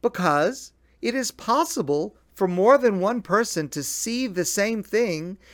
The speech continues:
and to have a different understanding, a different judgment about what actually happened. That is possible. We know that's possible. So,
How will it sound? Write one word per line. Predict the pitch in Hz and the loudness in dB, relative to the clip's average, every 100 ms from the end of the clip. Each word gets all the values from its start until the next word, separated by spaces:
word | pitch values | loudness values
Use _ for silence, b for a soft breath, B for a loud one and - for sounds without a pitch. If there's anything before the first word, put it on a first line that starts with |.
| b - | b -4
and | 185 185 | -2 2
to | 202 | 0
have | 165 214 214 | 0 0 2
a | 202 | 2
different | 214 240 220 - | 0 -2 -4 -2
understanding, | 208 196 202 - - 214 254 294 190 151 143 208 262 _ _ _ _ _ _ _ _ _ - | -2 -2 -4 -4 -4 0 2 2 0 -4 -4 -8 -12 _ _ _ _ _ _ _ _ _ -4
a | |
different | 180 226 220 202 127 | -2 0 2 0 -6
judgment | 101 120 180 254 143 139 160 - | -6 2 2 2 0 -6 -6 -4
about | 156 165 190 | 2 2 2
what | 143 196 | 2 2
actually | - 113 - 196 208 | 0 -6 -6 -4 -2
happened. | 190 277 170 110 b b b | -2 -2 -4 -6 b b b
That | 120 131 170 | -4 -2 -2
is | 196 | -4
possible. | - 254 240 165 135 | -4 -4 -4 -4 -4
We | 156 180 | -2 0
know | 233 | 4
that's | 269 160 - | 4 2 -2
possible. | - 90 - - - _ _ B B B | -10 -12 -14 -20 -20 _ _ B B B
So, | - 165 135 143 247 | -4 0 0 -2 -6